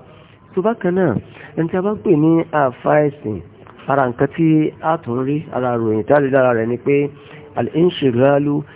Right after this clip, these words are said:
bi ta'limi an-nasi wa irshadihim,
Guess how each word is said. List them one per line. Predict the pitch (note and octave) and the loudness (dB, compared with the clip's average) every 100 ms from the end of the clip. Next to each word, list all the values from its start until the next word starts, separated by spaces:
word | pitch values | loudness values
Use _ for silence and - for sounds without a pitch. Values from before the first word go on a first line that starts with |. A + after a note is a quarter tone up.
| - - | -14 -6
bi | B2 | -6
ta'limi | - A#2+ A#2 B2 D#3 D#3 | -4 -4 -2 0 0 2
an-nasi | C#3 B2+ C3 C3+ - - C3+ C3+ - - - | 2 0 2 0 -2 -6 -6 -6 -12 -12 -4
wa | B2+ | -2
irshadihim, | B2 A2+ - D3+ C#3 A#2 G#2 F#2 | -2 -2 0 0 0 -2 -4 -6